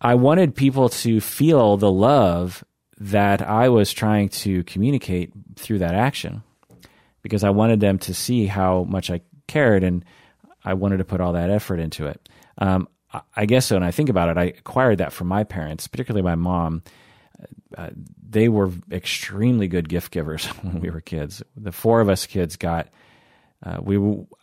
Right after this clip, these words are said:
I always felt bad at Christmas evening and, or the next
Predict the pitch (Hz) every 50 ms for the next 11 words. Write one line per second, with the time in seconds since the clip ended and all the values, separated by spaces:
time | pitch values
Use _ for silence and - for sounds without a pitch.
0 | - 110 110 117 127 135 143 135 - - - 123 101 90 85 - 92 92 98 98
1 | 92 90 - - - - - _ _ _ _ - 95 90 90 - _ _ - -
2 | - - 110 98 - - 90 85 - - 98 95 90 90 90 87 87 85 85 85
3 | 85 85 85 _ _ _ _ _ _ _ _ - 87 85 85 85 87 87 90 92
4 | 92 92 - - - -